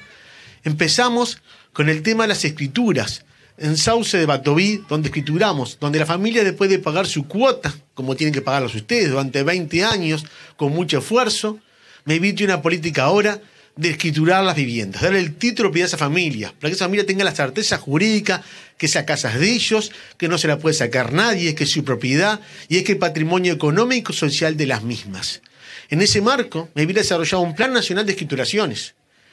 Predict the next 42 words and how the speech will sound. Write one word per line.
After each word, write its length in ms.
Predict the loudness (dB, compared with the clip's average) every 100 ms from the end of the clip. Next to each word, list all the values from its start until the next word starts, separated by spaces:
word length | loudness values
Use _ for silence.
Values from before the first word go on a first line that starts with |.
| -16
En 100 | -4
este 220 | -2 -2 0
periodo, 400 | 2 4 2 2
siendo 340 | 0 2 2
récord 480 | 4 2 0 -2 -2
de 160 | -2 -4
títulos 500 | -2 -4 0 0 -2 -12 _ -4
otorgados. 680 | 0 2 2 2 2 0 -6 -20 -6
Vamos 240 | -2 0
a 40 | 2
otorgar 320 | 2 2 0
dos 240 | 0 0 2
mil 240 | 0 -2
quinientos 460 | -2 -2 -2 -4 -2
títulos 480 | -2 0 0 0 -2 -20 -16
que 80 | -2
la 100 | 0
familia 260 | 0 0 0
no 40 |
tiene 240 | 2 0 0
ningún 360 | 0 0 0
costo 360 | 0 -2 0 -2
para 100 | -2
este 120 | -2
título. 420 | -2 0 0 0 -4 -20 -20 -2
Todo 220 | 4 6
lo 120 | 6
cubre 280 | 2 2 2
Mevir 200 | 2 0
sus 160 | -2 0
gastos 480 | 0 -2 -2 -2 -2 -12 -2
para 240 | 0 2
que 100 | 2
ellos, 280 | 0 -2 -2
después 300 | -4 0 0
que 80 | -2
paguen 360 | -2 -4 -4 -6
su 180 | -6
cuota 460 | -2 2 2 2 -2
con 140 | -2
el 100 | -2 -2
esfuerzo, 560 | -2 0 0 0 -4